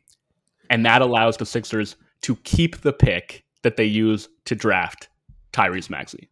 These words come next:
So, I don't know. I just think that's, I'm not saying that's gonna factor <laughs> into Daryl Morey's decision-making. We know Daryl Morey's proclivities when it comes to star hunting.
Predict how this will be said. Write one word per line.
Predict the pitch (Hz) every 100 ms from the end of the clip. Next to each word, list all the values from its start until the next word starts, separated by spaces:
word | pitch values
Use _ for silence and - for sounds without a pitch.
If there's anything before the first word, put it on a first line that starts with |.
| _
So, | - - 110 101 - _ _ _ _ _ _ _ _ _ _ _ _ -
I | 190
don't | 131
know. | 104 92 -
I | 147
just | 175 151
think | - 135 -
that's, | 117 110 - - - _ _ _ _ _ _ _
I'm | 139
not | 160 156
saying | - 139
that's | 127 -
gonna | 123
factor | - 92 101 - 131
<laughs> |
into | 127 117
Daryl | 160 - 170 156 147
Morey's | 143 143 139
decision-making. | 135 139 139 147 139 139 147 165 - - -
We | 135
know | 131 131
Daryl | 131 127 127
Morey's | 127 127 127 -
proclivities | - 120 135 123 131 139
when | 131 117
it |
comes | - 123 -
to | 110
star | - 110
hunting. | 123 131 147 143